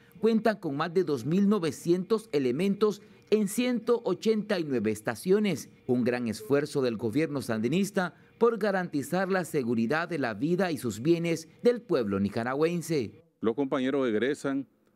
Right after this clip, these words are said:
Speaker 2: eh, con habilidad y destreza desde la prevención y extinción de incendios, la atención prehospitalaria, la búsqueda y rescate, la atención a materiales peligrosos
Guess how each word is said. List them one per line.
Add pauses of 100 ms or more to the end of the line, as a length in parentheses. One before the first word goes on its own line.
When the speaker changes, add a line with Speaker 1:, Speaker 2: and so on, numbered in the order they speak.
(520)
Speaker 2:
eh,
con
habilidad
y
destreza
desde
la
prevención
y
extinción
de
incendios, (400)
la
atención
prehospitalaria,
la
búsqueda
y
rescate, (220)
la
atención
a
materiales
peligrosos